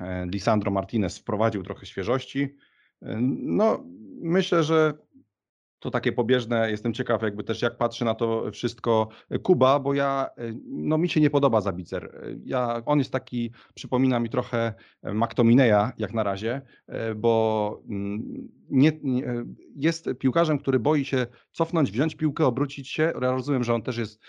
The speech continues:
bez formy, e, bo nie grał w Monachium, ale, no, jednak, no, wymagamy, no, widzieliście zresztą, no, i w pierwszym meczu, i w drugim po prostu były, e, głównie podania. Maguire w tym meczu miał chyba najwięcej kontaktów z piłką, co też właśnie pokazuje.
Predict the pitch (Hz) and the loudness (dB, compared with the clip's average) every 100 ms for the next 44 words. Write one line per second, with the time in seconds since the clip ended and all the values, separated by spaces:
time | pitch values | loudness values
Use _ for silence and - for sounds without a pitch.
0 | - _ 107 120 117 127 120 139 170 - | -20 _ -4 -2 0 0 2 2 0 -6
1 | _ - 113 104 113 107 104 120 120 113 | _ -10 -8 -2 0 0 0 0 2 0
2 | 104 101 113 113 110 - 156 180 _ _ | 0 -2 0 0 0 -2 -4 -4 _ _
3 | _ 110 131 143 139 - 120 113 127 151 | _ -2 0 2 0 -4 -6 -2 0 0
4 | - 113 123 135 135 131 - 135 127 120 | -4 -4 -4 0 0 -2 -4 -4 -2 0
5 | 139 131 135 135 139 143 - - _ - | 2 4 4 4 4 2 -4 -20 _ -4
6 | 156 156 170 117 139 147 160 147 151 151 | -4 -4 -12 -14 -14 -4 2 4 4 2
7 | 110 107 - 92 92 - - - 156 156 | 0 0 -2 -6 -6 -8 -10 -4 0 0
8 | 151 139 139 135 117 127 117 107 98 117 | 2 2 2 0 0 0 0 -2 0 -2
9 | - 113 110 - - 110 120 120 117 - | 0 0 0 -4 -16 2 4 6 2 -6
10 | _ - - - 131 131 131 131 120 110 | _ -14 -12 -10 -4 -2 0 0 0 0
11 | 123 110 110 131 123 107 - 120 123 123 | 0 0 0 2 0 -2 2 2 2 0
12 | 113 110 113 107 110 117 117 110 - - | -4 -2 -2 0 0 -2 -2 -6 -6 -2
13 | 110 117 113 - 117 95 95 104 98 87 | -2 -2 -4 2 2 2 -2 -6 -6 -12
14 | - 98 104 101 | -14 -10 -6 -4